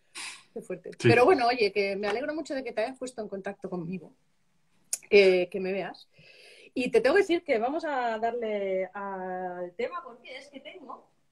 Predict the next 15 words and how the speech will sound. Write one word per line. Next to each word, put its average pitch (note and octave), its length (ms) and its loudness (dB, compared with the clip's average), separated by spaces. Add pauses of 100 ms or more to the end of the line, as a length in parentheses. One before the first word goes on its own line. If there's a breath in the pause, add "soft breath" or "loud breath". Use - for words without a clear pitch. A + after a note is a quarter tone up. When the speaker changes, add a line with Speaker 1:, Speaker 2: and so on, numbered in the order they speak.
(480)
Speaker 1:
justamente D4+ 520 0
la C4 100 6
misma C4 180 2
que A4 120 -2
tú. G4 200 6 (380)
¡Oh! F#4 640 8 (320)
Speaker 2:
<laughs> - 920 -2
Genial, A#2 240 6
genial. B2 340 6 (800 loud breath)
Speaker 1:
Es C4 140 2
que E4 80 2
cuando D4+ 240 0
me C4+ 80 -2
dijiste, A3+ 920 -2
mm, F3+ 360 -10